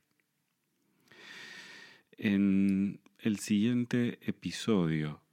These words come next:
de Budismo en Zapatillas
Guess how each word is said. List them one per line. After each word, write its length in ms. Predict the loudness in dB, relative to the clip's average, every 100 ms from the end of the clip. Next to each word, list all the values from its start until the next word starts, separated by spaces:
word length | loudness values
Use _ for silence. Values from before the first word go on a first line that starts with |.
| -18
de 840 | -12 -6 -4 -4 -6 -8 -12 -14 -18 _ _ _ _
Budismo 640 | -12 -10 -8 -4 -2 -2 -4
en 60 |
Zapatillas 840 | -4 -6 -6 -4 -6 -6 -10 -12